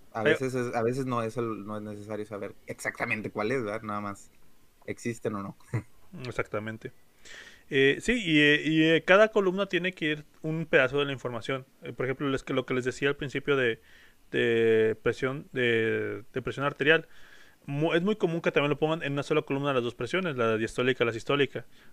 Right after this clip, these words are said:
Speaker 2: Pero el problema es que eso para analizarlo no se va a poder de manera fácil,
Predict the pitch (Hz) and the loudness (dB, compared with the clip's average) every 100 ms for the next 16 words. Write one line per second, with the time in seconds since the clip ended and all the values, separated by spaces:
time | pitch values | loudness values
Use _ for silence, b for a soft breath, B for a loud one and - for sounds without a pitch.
0 | - - 220 202 220 - 135 131 127 135 | 2 8 8 8 2 -4 -2 0 0 -2
1 | - 135 156 151 139 131 123 143 139 147 | -2 -2 -2 2 2 2 0 0 2 0
2 | - 123 117 127 120 - 120 120 123 117 | -4 -10 -4 -2 0 2 2 2 -2 -4
3 | 110 110 110 - - - - - - 175 | -4 -4 -6 -6 -16 -20 -20 -20 6 8
4 | 190 - 208 | 8 4 -4